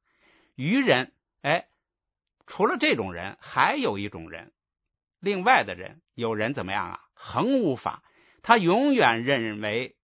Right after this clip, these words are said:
梦中没有一点法。没有什么法呢？没有如愚痴分别的法，没有那个就是傻小子们认为有的那些东西。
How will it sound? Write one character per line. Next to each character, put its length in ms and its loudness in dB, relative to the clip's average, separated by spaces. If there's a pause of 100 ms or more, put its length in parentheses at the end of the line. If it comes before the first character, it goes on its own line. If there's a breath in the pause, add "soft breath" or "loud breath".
梦 360 0
中 280 -6 (160)
没 180 2
有 100 2
一 100 -4
点 160 -6
法。 240 -18 (1160)
没 160 2
有 140 8
什 180 2
么 80 6
法 220 6
呢？ 200 -2 (160 soft breath)
没 200 4
有 160 4
如 300 -4
愚 180 -4
痴 220 -8
分 240 -6
别 160 -4
的 80 -12
法， 260 -14 (220)
没 220 0
有 160 0
那 180 -4
个 160 -8
就 160 -8
是 320 -12 (100)
傻 280 -4
小 240 -12
子 80 -10
们 340 -10
认 140 -10
为 160 -10
有 180 -16
的 80 -18
那 120 -14
些 160 -18
东 200 -20
西。 180 -20